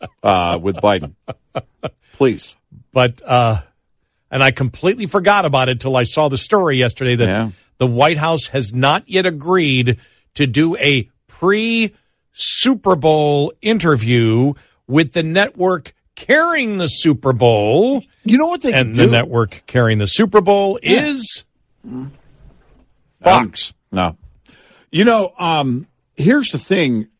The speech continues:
Speaker 1: Uh, what they could do is make it m-, more personable, you know. Uh, an interview, ah, not an interview, uh,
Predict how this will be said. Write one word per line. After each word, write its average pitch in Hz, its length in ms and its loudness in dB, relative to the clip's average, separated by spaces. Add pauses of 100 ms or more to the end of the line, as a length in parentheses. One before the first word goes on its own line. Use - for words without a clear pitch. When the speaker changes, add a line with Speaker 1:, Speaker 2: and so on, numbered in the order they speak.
(100)
Speaker 1:
Uh, 120 220 0
what 165 200 -2
they 202 120 4
could 101 240 -10
do 220 300 0
is - 480 -12 (760)
make - 380 -6
it - 140 0 (220)
m-, - 260 -12
more 143 340 2
personable, 87 840 -4
you 120 160 -2
know. 82 300 0 (720)
Uh, 73 320 -2 (680)
an 101 220 0
interview, 131 560 0 (320)
ah, 151 440 -2
not 92 240 -8
an 85 80 -12
interview, 76 240 -16 (400)
uh, 127 280 0